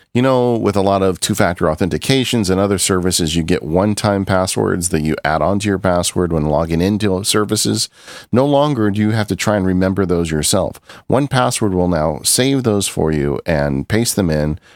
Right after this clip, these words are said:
right with the one password extension. This was an immediate game changer for me 'cause I use a lot of services that have these one-time passwords.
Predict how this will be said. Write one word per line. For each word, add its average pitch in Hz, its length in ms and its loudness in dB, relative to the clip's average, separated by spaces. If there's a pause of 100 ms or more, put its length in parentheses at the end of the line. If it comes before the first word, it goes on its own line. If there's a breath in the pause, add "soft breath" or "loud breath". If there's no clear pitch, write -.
(100)
right 90 300 0
with 87 160 -2
the 90 80 0
one 78 220 0
password 71 440 -2
extension. 113 680 -2 (340)
This 117 140 -2
was 117 100 0
an 110 140 2
immediate 127 400 2
game 110 280 2
changer 78 360 -2
for 71 180 -2
me 71 220 0
'cause 80 180 -4
I 80 120 2
use 82 220 -2
a 73 60 -4
lot 71 260 0
of 90 80 -2
services 85 580 0
that 67 120 -2
have 69 160 -2
these 71 180 -2
one-time 71 400 -2
passwords. 80 680 -2